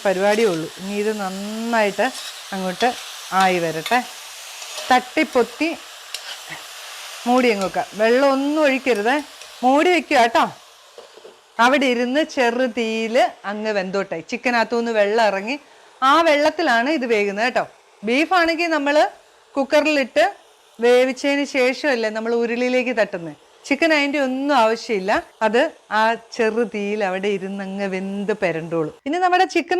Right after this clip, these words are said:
ഒന്ന് തുറന്നു നോക്കണ്ടേ, നോക്കിക്കേ. ഇനി നമുക്ക് കുറച്ച് കറിവേപ്പിലയും കൂടി ഇട്ട് കൊടുക്കാവേ, ഇളക്കി കൊടുക്കാം.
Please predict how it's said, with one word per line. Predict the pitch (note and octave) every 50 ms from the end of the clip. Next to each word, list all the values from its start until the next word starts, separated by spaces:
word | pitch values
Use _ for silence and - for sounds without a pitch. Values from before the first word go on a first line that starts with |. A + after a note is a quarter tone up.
| F#4
ഒന്ന് | F#4 F4+ F4+ C#4
തുറന്നു | E4+ D4 C#4+ C#4+ E4 G4
നോക്കണ്ടേ, | F#4 F4 C4 D4 A#3+ G3 F#3 F3 E3+ D#3+ _ _ _ - G3+
നോക്കിക്കേ. | G#3 G#3+ G#3+ G#3 B3 A#3+ A#3 A3+ - _ _ _
ഇനി | - C4+ C4
നമുക്ക് | B3 A#3 A3+ A#3+ A#3+ A#3+
കുറച്ച് | A#3+ A3+ A3 - - - B3+ -
കറിവേപ്പിലയും | A3+ G3+ G3 G3 G3+ G3+ G3+ - G#3+ G#3 G#3 G#3
കൂടി | G#3 F#3+ F#3 E3
ഇട്ട് | - E3+
കൊടുക്കാവേ, | D#3 D3+ - D#3+ D#3 E3 F#3 G#3 G#3 - _ _ _ _ _ _ _ _ _ _ _ _ _ _ _ _ _ _ _ _ _ _ _ _ _ _ _ _ _ _ _ _ _ - G#3 G3+
ഇളക്കി | G3 F#3 - G3+ F#3 E3+
കൊടുക്കാം. | E3 D#3+ - - -